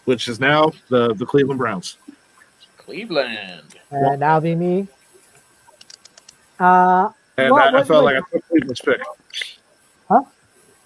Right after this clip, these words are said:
Speaker 1: I felt like I took
Speaker 3: What?
Speaker 1: Cleveland's pick, but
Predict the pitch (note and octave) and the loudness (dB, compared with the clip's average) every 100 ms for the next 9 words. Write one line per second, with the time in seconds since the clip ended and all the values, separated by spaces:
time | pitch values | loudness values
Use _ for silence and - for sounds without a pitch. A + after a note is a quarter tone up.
0 | _ _ _ _ _ - - _ _ _ | _ _ _ _ _ -20 -20 _ _ _
1 | - E3+ F3 D#3+ E3 E3 F3 C#3 A#2+ - | 0 2 2 0 0 2 2 0 -4 -10
2 | A2+ - - G2+ | -12 -12 -14 -12